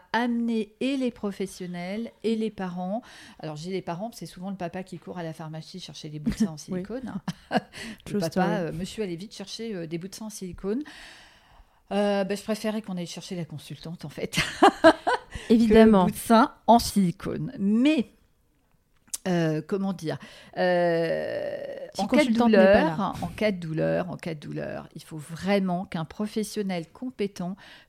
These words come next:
Speaker 1: puisse venir voir un petit peu, euh, la, euh, enfin, regarder comment le bébé tète,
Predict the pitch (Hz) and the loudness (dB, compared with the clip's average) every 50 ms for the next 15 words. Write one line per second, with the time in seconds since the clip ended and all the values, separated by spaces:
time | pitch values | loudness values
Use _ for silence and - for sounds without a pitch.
0 | _ - - 180 175 165 - 165 160 190 233 233 214 202 185 - 165 165 165 165 | _ -12 -10 -10 -8 -10 -10 -10 -8 -6 -4 -4 -4 -6 -6 -8 -8 -6 -4 -2
1 | 170 185 190 - _ - 202 214 208 - - 175 160 - - 170 160 170 190 - | -2 -2 -4 -6 _ -8 -8 -8 -8 -8 -12 -14 -14 -14 -10 -8 -6 -6 -6 -6
2 | - - _ - 156 - - - - - 165 175 180 185 185 185 - 180 156 - | -8 -12 _ -14 -14 -14 -14 -14 -10 -8 -6 -4 -2 -2 -2 -4 -4 -8 -12 -10
3 | - 165 143 127 113 117 165 170 175 180 165 160 165 196 - - - 190 175 175 | -8 -8 -8 -8 -8 -8 -8 -6 -4 -4 -6 -6 -6 -8 -8 -6 -4 -4 -4 -4
4 | 190 214 202 175 156 151 165 156 165 170 - - 233 220 196 - - | -4 -4 -4 -4 -2 -2 -4 -2 -4 -6 -8 -6 -8 -8 -8 -10 -14